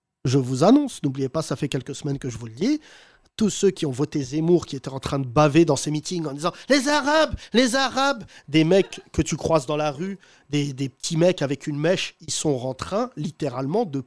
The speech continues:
péter les plombs. Parce qu'ils sont en train, c'est leur premier émoi politique. Il y en a plein, euh, ils étaient là, « Ouais, Zemmour, Zemmour. » Il a fait sept pour cent, il n'y a pas de suivi politique. Après, c'est de la politique. C'est, euh, est-ce que tu te mets avec un tel, un tel. Et je reste persuadé, n'oublie pas que je te l'ai dit là,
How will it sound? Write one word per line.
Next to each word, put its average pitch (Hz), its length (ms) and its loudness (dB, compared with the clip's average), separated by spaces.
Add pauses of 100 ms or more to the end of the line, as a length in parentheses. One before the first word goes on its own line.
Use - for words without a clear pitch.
(120)
péter 196 360 -2
les 214 100 -6
plombs. 262 240 -6 (320)
Parce 147 120 -4
qu'ils 156 140 -4
sont 160 100 -4
en 151 120 0
train, 196 180 -4
c'est 165 120 -8
leur 143 120 -6
premier 175 360 0
émoi 165 360 2 (260)
politique. 165 500 0
Il - 40 -10
y 143 40 -10
en 139 40 -6
a 143 80 -6
plein, 175 180 0
euh, 160 200 0 (260)
ils 135 120 -8
étaient 151 200 -2
là, « 156 180 2
Ouais, 185 180 -4
Zemmour, 208 520 -6
Zemmour. » 202 420 2
Il 139 120 -8
a 123 40 -14
fait 139 160 -10
sept 175 260 -4
pour 190 180 -10
cent, 220 220 -4 (240)
il - 40 -18
n'y 139 60 -12
a 131 40 -10
pas 165 140 0
de - 60 -2
suivi 170 280 -2
politique. 185 460 -4 (160)
Après, 160 200 0
c'est - 120 2
de 202 60 2
la 214 80 6
politique. 247 540 -2 (200)
C'est, 151 260 -4
euh, 135 200 -4 (220)
est-ce 156 140 -4
que 175 80 2
tu 175 160 -2
te 190 80 -6
mets 165 60 2
avec 147 240 -2
un 143 60 -4
tel, 139 200 -4
un 131 60 -2
tel. 269 300 -2
Et 147 100 -4
je 127 100 -6
reste 123 300 -8
persuadé, 180 640 0
n'oublie 143 260 -6
pas 156 140 -8
que - 80 -10
je - 40 -18
te 151 60 -10
l'ai 127 120 -6
dit 123 100 -8
là, 220 180 -2